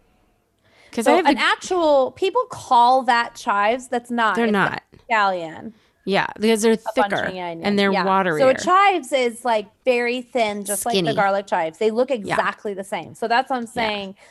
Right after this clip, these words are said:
Speaker 2: If you're gonna do, if you like chives and you're gonna do chives, forget the chives. Get the garlic chives.
Speaker 1: Yeah, get the
Speaker 2: They
Speaker 1: garlic
Speaker 2: do the
Speaker 1: chives.
Speaker 2: same thing with better flavor.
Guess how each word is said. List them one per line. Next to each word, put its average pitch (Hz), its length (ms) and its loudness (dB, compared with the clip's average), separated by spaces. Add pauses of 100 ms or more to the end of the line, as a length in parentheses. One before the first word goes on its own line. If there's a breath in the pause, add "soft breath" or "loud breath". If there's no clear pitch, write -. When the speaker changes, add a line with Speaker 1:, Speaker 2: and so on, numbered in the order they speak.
(360 soft breath)
Speaker 2:
If 240 160 -4
you're 254 180 -2
gonna 294 260 -2
do, 220 460 -10
if 226 120 -12
you 302 240 2
like 233 400 -2
chives 240 560 0
and 233 160 -4
you're 214 140 -6
gonna 240 160 -4
do 220 300 -10
chives, 220 440 -2
forget 208 460 -4
the 202 80 -4
chives. - 560 -14
Get 233 180 -4
the 220 60 -6
garlic 180 340 -6
chives. - 440 -12
Speaker 1:
Yeah, 156 240 -4
get 165 160 -14
the 175 80 -8
Speaker 2:
They - 20 -10
Speaker 1:
garlic 175 280 0
Speaker 2:
do 240 120 -6
the 233 100 -2
Speaker 1:
chives. 226 140 -12
Speaker 2:
same 302 340 0
thing 269 240 -2
with 220 240 -2
better 196 300 -2
flavor. 123 640 -12